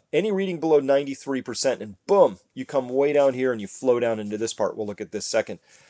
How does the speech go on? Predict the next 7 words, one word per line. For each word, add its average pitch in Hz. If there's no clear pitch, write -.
But, 139
um, 131
you 147
know, 127
if -
you 127
have, 160